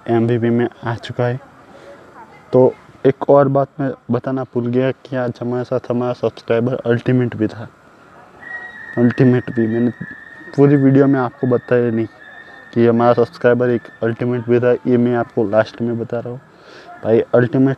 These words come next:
तुम देख रहे हो तो माफ़ कर देना, मैं भूल गया था सवाल, सवाल के चक्कर में।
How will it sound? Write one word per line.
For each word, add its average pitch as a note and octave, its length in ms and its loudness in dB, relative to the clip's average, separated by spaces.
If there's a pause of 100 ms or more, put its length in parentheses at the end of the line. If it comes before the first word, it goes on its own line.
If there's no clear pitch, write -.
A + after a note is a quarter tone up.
(100)
तुम B2+ 440 0
देख B2+ 200 0
रहे B2+ 100 2
हो B2+ 100 0
तो B2 100 -4
माफ़ A#2 260 -4
कर B2 100 0
देना, B2 240 -2
मैं A#2+ 160 -2 (100)
भूल A2+ 160 0
गया A#2+ 220 0
था B2 180 -4 (200)
सवाल, A#2 400 2 (120)
सवाल A#2+ 340 2
के A#2 120 -2
चक्कर - 340 -6
में। A#2+ 180 -6